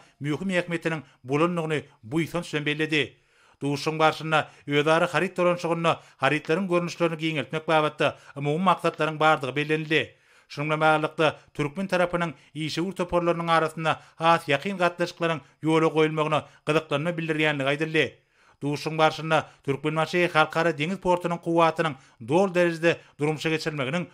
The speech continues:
uly geljeginiň bardygy bellenildi. Şonda maglyqda hormatly prezidentimiz türkmen maşy portu bilen Astrahan oblastynyň portlarynyň arasyndaky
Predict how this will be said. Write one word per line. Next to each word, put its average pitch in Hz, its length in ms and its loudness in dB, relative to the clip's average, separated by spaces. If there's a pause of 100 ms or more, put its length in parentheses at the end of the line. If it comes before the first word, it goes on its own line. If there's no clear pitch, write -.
(160)
uly 165 160 0
geljeginiň 165 540 0
bardygy 151 360 2
bellenildi. 156 600 0 (360)
Şonda 151 260 -4
maglyqda 160 600 2 (200)
hormatly 147 320 -2
prezidentimiz 180 640 0 (220)
türkmen 151 320 -4
maşy 160 220 -4
portu 175 320 -2
bilen 170 220 0 (200)
Astrahan 175 520 0
oblastynyň 165 520 -2
portlarynyň 160 480 -2
arasyndaky 156 600 0